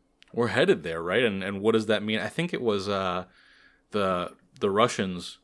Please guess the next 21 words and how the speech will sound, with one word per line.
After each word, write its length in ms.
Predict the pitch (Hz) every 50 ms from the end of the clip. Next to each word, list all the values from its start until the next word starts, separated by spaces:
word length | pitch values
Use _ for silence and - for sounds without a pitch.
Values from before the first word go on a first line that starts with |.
| _ -
not 180 | 104 104 101
too 160 | - - 113
long 200 | 98 101 104 104
ago, 360 | 104 95 87 92 87 80 80 - _ _ _ _ _ _ _ _ _ _ -
uh, 480 | 95 95 92 90 87 85 82 80 80 - -
as 180 | - 104 101 -
sort 160 | - 113 107
of 120 | 104 95
a 40 | 95
demonstration 800 | 90 107 101 101 92 85 - - - 104 98 95 - - 104 92
of 140 | 87 -
their 260 | - 92 92 87 85 82
photoshopping 840 | - - 117 110 107 98 - - 98 92 85 82 87 87 90 87 85 _ _
prowess, 540 | - - 92 85 85 85 - - - - _ _ _ _ _ _ _ _ _ _ _ -
uh, 540 | 98 95 92 90 90 87 82 82 85 - - _ _
put 160 | - 127 117
out 200 | 110 107 104 98
a, 280 | 98 92 90 87 87 - -
an 140 | 107 101 -
image 640 | - 104 110 113 107 98 95 87 87 - - - _ _ _ _ _ _ _ _ _ _ -
of 720 | 107 104 98 95 92 92 92 92 90 87 85 - - _